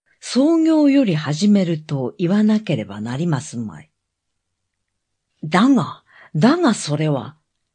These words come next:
まだそう決まったというわけではなく、また。 いや、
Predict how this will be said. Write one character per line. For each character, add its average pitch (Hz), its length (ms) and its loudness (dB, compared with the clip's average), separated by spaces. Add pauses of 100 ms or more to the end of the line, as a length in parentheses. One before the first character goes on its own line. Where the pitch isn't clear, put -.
(100)
ま 214 200 0
だ 226 180 -4
そ 269 300 -4
う 302 80 -6
決 214 160 2
ま 285 120 0
っ 339 60 -14
た 339 160 -2
と 311 140 0
い 262 100 0
う 247 100 2
わ 226 160 -2
け 160 140 -4
で 147 100 -4
は 113 180 -8
な 120 160 -10
く、 - 280 -20 (340)
ま 127 220 -8
た。 - 240 -18 (1300)
い 160 260 -2
や、 - 260 0